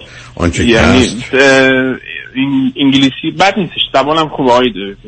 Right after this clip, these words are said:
Speaker 2: دکتر.
Speaker 1: خب، خب،
Speaker 2: فقط
Speaker 1: خب.
Speaker 2: این توی انتخابم همیشه نگرانی دارم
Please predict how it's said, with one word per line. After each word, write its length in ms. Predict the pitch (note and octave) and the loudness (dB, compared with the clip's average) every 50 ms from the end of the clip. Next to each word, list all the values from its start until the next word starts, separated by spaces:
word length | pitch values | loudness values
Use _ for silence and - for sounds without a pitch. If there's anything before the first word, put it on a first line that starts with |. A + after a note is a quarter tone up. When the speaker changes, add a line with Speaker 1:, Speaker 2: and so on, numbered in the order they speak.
| G2 G2 | -16 -14
Speaker 2:
دکتر. 300 | G#2 G#2 - - - A2+ | -14 -14 -14 -12 -6 -2
Speaker 1:
خب، 120 | G#2+ C3+ C3+ | -2 -2 -2
خب، 360 | B2+ A#3 G3+ - - - - | -2 -4 -8 -10 -10 -8 -6
Speaker 2:
فقط 240 | F3+ - - F#3 F#3 | -4 -2 -2 -2 -4
Speaker 1:
خب. 80 | C3 | -4
Speaker 2:
این 300 | C3 F#3 F#3 F3+ F3 D#3+ - - | -2 0 0 0 0 -2 -4 -4
توی 160 | F#3 F#3 - - | -2 -2 0 0
انتخابم 840 | E3 D#3+ D#3 C#3 - D3+ C#3+ - - D#3 D#3+ E3 E3+ E3 E3 D#3+ C#3+ D3 | -2 -4 -6 -8 -10 -12 -10 -4 -2 -2 0 0 0 0 -2 -2 -4 -6
همیشه 460 | C#3 C3+ C3+ B2+ - D3+ D3+ C#3+ - - - A2+ | -4 -4 -4 -4 -2 -2 -2 -4 -6 -10 -12 -8
نگرانی 680 | C#3 C#3 C#3 C#3 C3 B2 C3 B2 B2 B2 B2 C3 C#3 | -4 -2 0 0 2 2 2 2 2 2 0 -2 -2
دارم 380 | C#3 C#3 C3 C3 C3 C3 C3 | 0 0 0 0 0 -2 -2